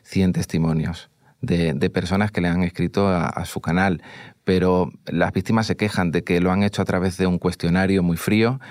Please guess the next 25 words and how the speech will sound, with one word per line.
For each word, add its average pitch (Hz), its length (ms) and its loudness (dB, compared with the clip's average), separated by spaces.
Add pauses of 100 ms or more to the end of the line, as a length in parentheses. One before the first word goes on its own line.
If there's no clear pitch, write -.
(380)
Utilizan 92 480 0
siempre 92 260 0
la 90 100 0
palabra 90 420 2
de 78 140 0
que 85 280 0
más 92 400 0
que 101 140 0
a 90 100 2
contar 95 400 0
mi 90 120 0
caso 90 260 -2
de 90 80 0
abusos 87 340 -2
estoy 87 240 -2
rellenando 90 600 0 (280)
una 90 200 2
suscripción 90 680 -2
al 82 120 0
Corte 87 280 -2
Inglés. 107 320 2 (380)
Luego, 143 560 4
eh, 95 600 4
dijeron 117 440 0
que 104 280 2